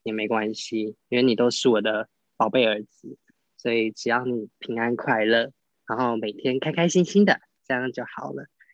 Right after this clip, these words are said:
就没有父母会希望自己的孩子不开心、不快乐，过不幸福的人生嘛，不然当初生他要干嘛？然后我就听他讲完，我就有点泛泪。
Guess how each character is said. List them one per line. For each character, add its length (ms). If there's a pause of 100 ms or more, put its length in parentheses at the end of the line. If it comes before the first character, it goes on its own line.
(120)
就 140 (320)
没 240
有 280
父 140
母 200
会 160
希 240
望 200
自 160
己 120
的 100
孩 240
子 260
不 80
开 240
心、 200
不 160
快 260
乐， 260 (380)
过 440 (680)
不 100
幸 340
福 140
的 120
人 240
生 260
嘛， 220 (180)
不 80
然 140
当 160
初 120
生 140
他 100
要 120
干 180
嘛？ 60 (460)
然 160
后 120
我 80
就 240
听 240
他 240
讲 340
完， 220
我 80
就 80
有 160
点 160 (640)
泛 320
泪。 240